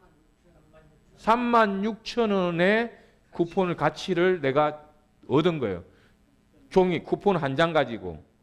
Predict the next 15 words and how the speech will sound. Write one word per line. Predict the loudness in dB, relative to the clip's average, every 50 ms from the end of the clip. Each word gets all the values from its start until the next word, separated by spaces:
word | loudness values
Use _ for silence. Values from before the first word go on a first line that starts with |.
| _ _ _ _ _
한 | -8 -6 -2
장 | -2 -2 -2
가지고. | -2 -4 -4 -4 -8 -10 -10 -14 -14 -18 _ _ _ _ _ _ _ _ _ _ _
그럼 | _ 0 2 2
우리는 | 2 2 4 4 2 2 2 -2 -6
이, | -6 -4 -2 -2 -2 -2 -2 -2 -4
이 | -4 -4 -6
게임의 | -2 2 4 4 6 6 6 6 6 4 4 4 2
핵심이 | 2 0 0 -2 -4 -2 0 0 2 0 0
뭐냐면, | 2 2 2 2 2 0 0 0 2 2 2 4 2 0 -4 -8 -14 -18 _ _ _
자, | 0 0
그러면 | 2 2 2 2
여기 | 2 2 2
내가, | 0 2 4 4 4 6
여기는 | 4 4 4 2 0 0 -2